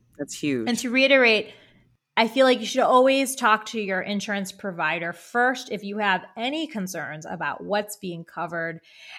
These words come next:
Speaker 2: and what you have to pay for out of pocket, which includes making sure your doctors are in network. Those are all important points. Okay, so, Mfiniso, you have convinced me.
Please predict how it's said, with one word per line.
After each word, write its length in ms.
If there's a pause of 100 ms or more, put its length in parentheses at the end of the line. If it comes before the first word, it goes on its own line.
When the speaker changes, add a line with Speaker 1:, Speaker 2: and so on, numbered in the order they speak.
Speaker 2:
and 160
what 220
you 160
have 320
to 80
pay 280
for 500
out 180
of 140
pocket, 540 (440)
which 200
includes 680
making 280
sure 340
your 320
doctors 640
are 420
in 220
network. 480 (200)
Those 280
are 80
all 160
important 380
points. 520 (100)
Okay, 440 (380)
so, 580
Mfiniso, 520
you 180
have 120
convinced 480
me. 200